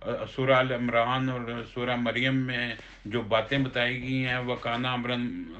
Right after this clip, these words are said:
मकजिया, कि ये बात तयशुदा है, वो हज़रत ईसा के लिए और हज़रत इस्माइल के लिए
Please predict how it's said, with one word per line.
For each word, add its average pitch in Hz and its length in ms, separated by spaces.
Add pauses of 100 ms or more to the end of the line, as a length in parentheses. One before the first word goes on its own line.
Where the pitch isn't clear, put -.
मकजिया, 123 640 (640)
कि 131 60
ये 123 240
बात 127 380
तयशुदा 135 440
है, 117 360
वो 107 160
हज़रत 117 280
ईसा 131 300
के 127 180
लिए 117 400
और 110 220
हज़रत 107 260
इस्माइल 123 460
के 120 180
लिए 117 340